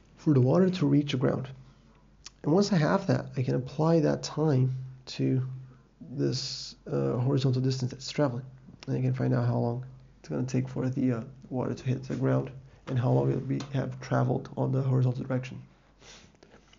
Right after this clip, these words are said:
All right, so let's just do basics. Um, acceleration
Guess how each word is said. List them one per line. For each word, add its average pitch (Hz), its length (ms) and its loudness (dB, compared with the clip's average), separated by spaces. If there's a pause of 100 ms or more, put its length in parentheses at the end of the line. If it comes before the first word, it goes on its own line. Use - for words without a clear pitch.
(140)
All 127 60 -2
right, 147 220 -2
so - 260 0 (840)
let's - 140 -12
just 131 200 -4
do 151 80 2
basics. 127 500 0 (1000)
Um, 139 260 4
acceleration 139 600 2